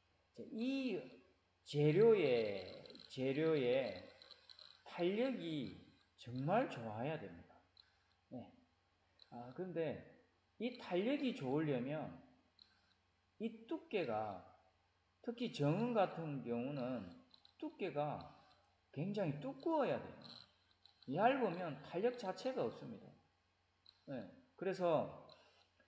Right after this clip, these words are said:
기본적인 텐션 세팅 원을 하시려면 정은으로 하기에는 좀 무리가 있어요. 어, 차라리 십팔 K나 십사 K 정도가,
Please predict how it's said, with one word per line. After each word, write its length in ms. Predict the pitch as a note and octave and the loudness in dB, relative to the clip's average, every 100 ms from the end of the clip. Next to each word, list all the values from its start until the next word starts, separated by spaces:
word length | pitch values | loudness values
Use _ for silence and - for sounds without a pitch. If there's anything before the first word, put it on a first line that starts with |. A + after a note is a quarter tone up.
| - | -6
기본적인 1600 | A3+ C4 C4 A3 G3+ F3 F3+ E3+ D#3+ D3+ C#3+ C3+ C3 B2+ - - | 0 4 4 4 2 0 -4 -4 -6 -6 -6 -6 -10 -12 -14 -6
텐션 340 | A3 A#3 B3 | -4 0 0
세팅 600 | A3 F3+ - D#3+ D3 B2+ | 0 -4 -6 -4 -2 4
원을 400 | F3+ C#4+ A#3+ D#3+ | 6 6 4 0
하시려면 840 | C#3 B2 C#3+ A#2 A2 D#3 D3+ G2+ G2+ - _ - | -4 -6 -4 -4 -4 -6 -6 -8 -12 -18 _ -8
정은으로 920 | C3 B2+ C#3+ E3+ A#3 C4+ C4+ C4+ C4+ - - - _ _ _ _ _ _ _ _ _ F3+ F3+ F3 | 0 2 2 0 0 0 -2 -6 -8 -12 -16 -20 _ _ _ _ _ _ _ _ _ -2 2 2
하기에는 460 | E3+ F3 D3 C3+ C3 | 0 -2 -2 -2 -2
좀 220 | D#3+ C#3 | -2 -2
무리가 360 | F3 G3+ C#3+ A2 | 0 0 2 0
있어요. 260 | A2+ - - - _ _ _ _ _ _ _ _ - | -4 -12 -18 -20 _ _ _ _ _ _ _ _ -20
어, 160 | F#2 - | -20 -18
차라리 200 | C#3+ C3 | -12 -12
십팔 520 | B2+ B3 - A#3+ B3+ | -8 -10 -8 -4 -4
K나 540 | B3+ B3 C#3 C#3 B2 - - _ | -2 -2 0 -2 -4 -10 -20 _
십사 480 | - C#4+ - F3 E3 | -12 -12 -6 -6 -4
K 260 | - A#3 | 0 0
정도가, 720 | C#3+ B2+ A#2 A2+ A2+ F3 F#3 | 0 -4 -2 -2 0 0 0